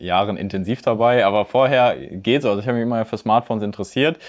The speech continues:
aber irgendwie ist Xiaomi auch damals so ein bisschen an mir vorbeigegangen, aber so vor drei Jahren oder so hatte ich so den ersten Kontakt. Ich hatte, also das, das erste China-Smartphone, was ich getestet habe, war kein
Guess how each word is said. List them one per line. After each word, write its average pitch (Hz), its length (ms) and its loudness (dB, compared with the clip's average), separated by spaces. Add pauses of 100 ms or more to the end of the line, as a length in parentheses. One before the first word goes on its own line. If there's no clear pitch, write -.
(140)
aber - 120 0
irgendwie 147 160 0
ist - 120 -6
Xiaomi 156 340 -2
auch 113 140 0
damals 131 560 2
so 110 160 -2
ein 107 120 -4
bisschen 113 240 -8
an 104 120 -4
mir 104 160 -4
vorbeigegangen, 120 920 -2
aber 98 280 0
so 107 120 -4
vor 95 260 -4 (120)
drei 98 520 2
Jahren 123 880 0
oder 117 320 0
so 120 280 -2 (460)
hatte 117 180 -2
ich 127 60 -4
so 127 80 -2
den 110 160 -2
ersten 98 320 -2
Kontakt. 135 400 -4
Ich - 80 -6
hatte, 107 480 0
also 104 160 -2 (180)
das, - 80 -10
das 101 160 -8
erste 117 320 -2 (220)
China-Smartphone, 123 680 -2
was 104 120 -6
ich - 60 -20
getestet 101 400 -6
habe, 95 240 -2
war 92 120 0 (120)
kein 151 460 -4